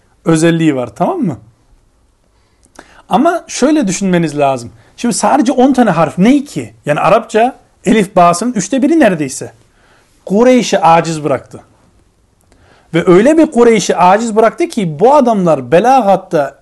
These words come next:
en üst seviyedeydi. Zaten biz şunu biliyoruz. Allah Subhanahu ve Teala peygamberleri hangi mucizelerle yolluyor? Kendi kavimleri en mutahassıs oldukları konu hangisi? Yani hangi konuda adamlar en derin ilme ulaşmışsa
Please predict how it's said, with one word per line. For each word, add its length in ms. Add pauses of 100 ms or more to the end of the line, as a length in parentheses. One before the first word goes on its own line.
(140)
en 200
üst 240
seviyedeydi. 680 (1120)
Zaten 340
biz 80
şunu 260
biliyoruz. 460
Allah 260
Subhanahu 460
ve 60
Teala 460
peygamberleri 920 (200)
hangi 320
mucizelerle 680
yolluyor? 500 (380)
Kendi 420
kavimleri 760 (160)
en 260
mutahassıs 840
oldukları 560
konu 260
hangisi? 600 (560)
Yani 160
hangi 320
konuda 460
adamlar 460
en 420
derin 300
ilme 340
ulaşmışsa 760